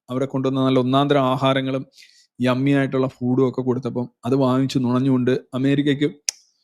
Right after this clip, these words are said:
ഇങ്ങനെ പറഞ്ഞ ആൾക്കാരൊക്കെ കണ്ടായിരുന്നു. അന്നത്തെ വീഡിയോ ഉണ്ട്. ഇവന്മാരെല്ലാം ഈ ഹമാസ് പോയി പൊക്കി,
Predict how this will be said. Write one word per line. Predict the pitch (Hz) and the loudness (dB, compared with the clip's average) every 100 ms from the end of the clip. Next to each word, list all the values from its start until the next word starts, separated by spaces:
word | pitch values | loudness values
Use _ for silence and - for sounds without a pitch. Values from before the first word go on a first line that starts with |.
| _ _ _ | _ _ _
ഇങ്ങനെ | 147 | -2
പറഞ്ഞ | 147 135 139 139 147 - _ _ | 2 0 0 -2 -6 -14 _ _
ആൾക്കാരൊക്കെ | 131 127 139 135 135 | -4 0 0 0 -2
കണ്ടായിരുന്നു. | 135 127 123 117 123 | -6 -2 -2 -2 0
അന്നത്തെ | 131 135 | 0 0
വീഡിയോ | 127 127 120 | 2 2 0
ഉണ്ട്. | 101 - | -4 -16
ഇവന്മാരെല്ലാം | _ 135 143 143 139 143 151 | _ 0 2 4 2 2 0
ഈ | 147 | -2
ഹമാസ് | 139 127 127 131 | -4 -4 -4 -4
പോയി | 123 117 | -4 -4
പൊക്കി, | 117 113 - | -4 -12 -12